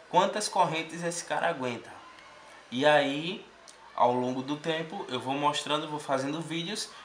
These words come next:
e mostrando pra vocês pra ver se vale a pena ou não a compra. Mas, inicialmente, eu recomendo bastante a compra desse trambolho aqui. Beleza? Tá aqui, ó,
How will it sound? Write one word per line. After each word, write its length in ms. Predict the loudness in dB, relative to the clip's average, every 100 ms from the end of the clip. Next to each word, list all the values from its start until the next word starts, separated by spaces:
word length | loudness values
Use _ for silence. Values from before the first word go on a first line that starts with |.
| -6
e 20 |
mostrando 440 | 0 0 0 -4
pra 140 | 4 4
vocês 420 | 4 -2 -4 0
pra 180 | 4 4
ver 160 | 4
se 180 | -6 -6
vale 280 | 2 4 4
a 40 |
pena 480 | 0 -2 -6 -4 -6 -4
ou 120 | -6
não 300 | -4 -2 0
a 60 |
compra. 520 | -2 -4 -6 -6 -10 -12 -16 -16 0
Mas, 400 | 4 4 2 -4
inicialmente, 1160 | -4 -2 -4 -2 2 2 4 0 -2 -6 -10 -6
eu 180 | -6
recomendo 720 | -6 -8 -4 -4 -2 -2 -4
bastante 1400 | -8 2 6 6 6 0 -6 -10 -2 0 -2 -6 -14 -16 -16 -20 -4
a 120 | -2
compra 640 | -2 -2 -4 -2 -4 -4 -8 -14
desse 520 | -6 -4 -2 -6 -8
trambolho 680 | -2 -2 -2 -4 -4 -4 -6 -10 -14 -16 -16 -6
aqui. 420 | -4 -4 -8 -10 -10 -20 -20 -20 -20 -8 -8 -8 -12 -8 -8 -10 -20 -10
Beleza? 560 | -4 0 2 2 0 -2 -14 -20 -20 -20 -20 -20 -20 4
Tá 100 | 8
aqui, 380 | 8 4 -8 -8
ó, 60 | -8